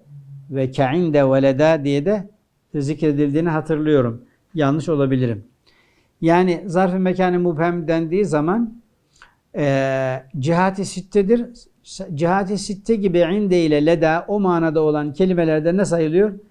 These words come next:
E, zarf-ı mekâni mubhem muamelesi görüyorlar. Li ibhamihima.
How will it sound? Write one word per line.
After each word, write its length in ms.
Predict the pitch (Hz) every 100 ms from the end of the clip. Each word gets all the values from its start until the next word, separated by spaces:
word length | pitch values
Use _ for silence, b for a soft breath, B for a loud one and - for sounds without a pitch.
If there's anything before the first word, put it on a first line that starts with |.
| b b b b _ -
E, 480 | 156 151 147 147 143
zarf-ı 300 | 156 165 165
mekâni 360 | 160 156 165 156
mubhem 500 | 156 143 175 160 147 - _ _ -
muamelesi 800 | 147 143 143 143 135 190 240 - -
görüyorlar. 600 | 151 147 147 147 156 196
Li 100 | 170
ibhamihima. 1400 | 165 151 143 135 135 135 127 131 131 127 127 123 127 127